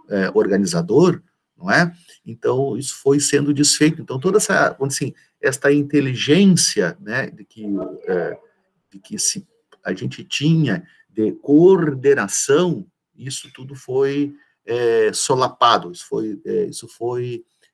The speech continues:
é, desconstruído, isto fo-, ou não fo-, foi reposto, né? Então, nós temos, assim, é, municípios, não é? Voando às cegas, não é? Estado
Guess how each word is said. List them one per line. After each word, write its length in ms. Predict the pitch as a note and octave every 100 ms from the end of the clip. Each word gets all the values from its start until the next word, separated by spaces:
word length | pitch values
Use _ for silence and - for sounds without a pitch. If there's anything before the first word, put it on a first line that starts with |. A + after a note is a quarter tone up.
| _
é, 280 | G#2 G#2 G2
desconstruído, 1200 | F#2+ D#3+ - - C#3+ - A#2+ A#2 E3 D3+ F2 E2+ _ _
isto 240 | G#2+ - A2
fo-, 240 | - - G#2+ -
ou 320 | A#2 A#2+ A#2+
não 220 | A2+ A2+
fo-, 140 | - _
foi 240 | - B2+
reposto, 720 | B2+ A#2+ - C3+ D#3 - -
né? 200 | F2 A2 - _ _ _
Então, 580 | A#2+ - B2+ C3+ - - _
nós 280 | A#2 A#2+ -
temos, 440 | C#3 C3 C3 B2+
assim, 580 | A#2 - B2 B2 A#2 G2
é, 280 | G#2 G#2 G2+
municípios, 880 | G#2+ A2+ B2+ - E3 F#3 G3 G3 F#3
não 120 | A#2+
é? 220 | C#3 F#3+ - _ _
Voando 600 | A#2+ A#2+ B2+ A2 G#2 G2 _
às 120 | F3 -
cegas, 640 | D3+ E3+ E3+ E3+ - - _ _ F#2+
não 100 | G#2+
é? 180 | - _ _ -
Estado 760 | - - A#2 D3+ D3 A#2+ G#2+